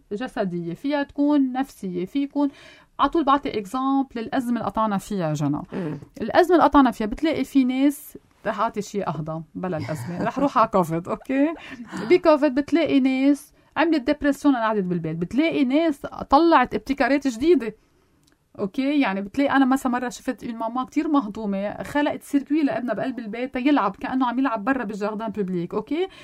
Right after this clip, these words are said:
Speaker 1: سو هون تقلك شو يعني الشخصية؟ كيف أنا نميت قدراتي على التعامل مع ال-
Speaker 2: استثمرت وقت
Speaker 1: است-،
Speaker 2: كمان.
Speaker 1: فوالا، أوكي. So، استعدادي إنه روح بأي طريق.
Speaker 2: مهم.
Speaker 1: وهون إذا بدك كتير سريع، إذا بدك، أو إنه كتير دقيق إنه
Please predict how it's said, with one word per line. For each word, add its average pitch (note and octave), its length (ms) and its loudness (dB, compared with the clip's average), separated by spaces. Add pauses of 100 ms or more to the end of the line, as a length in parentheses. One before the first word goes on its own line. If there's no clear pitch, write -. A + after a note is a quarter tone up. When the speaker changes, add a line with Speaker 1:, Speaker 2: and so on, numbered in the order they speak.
(180)
Speaker 1:
سو B3 240 -4
هون F#4+ 360 2
تقلك C4+ 280 2
شو - 140 2
يعني C#4+ 140 6
الشخصية؟ A3 720 -6 (600)
كيف D4 180 4
أنا C4 320 2
نميت B3+ 360 0
قدراتي G#3 500 -2
على F#3 180 -2
التعامل A3 560 -2
مع F#3 160 -2
ال- F#3 40 -2
Speaker 2:
استثمرت F#3 500 -4
وقت F#3+ 260 -4 (160)
Speaker 1:
است-، G3+ 100 -8
Speaker 2:
كمان. C#3+ 220 -6
Speaker 1:
فوالا، E3+ 480 2
أوكي. C4 480 0
So، D#4+ 400 0
استعدادي E4 720 4
إنه B3+ 120 4
روح D#4 200 2
بأي C4+ 340 4
طريق. F#3+ 360 2 (220)
Speaker 2:
مهم. C4 140 0
Speaker 1:
وهون A4 260 2
إذا C#4 220 -2
بدك B3+ 520 -6
كتير F#4+ 340 2
سريع، B3+ 560 -2
إذا F#3+ 140 -4
بدك، G3 400 -8
أو G3 260 -4
إنه A3 340 -8 (460)
كتير - 380 0
دقيق B3+ 300 0
إنه A#3+ 200 -8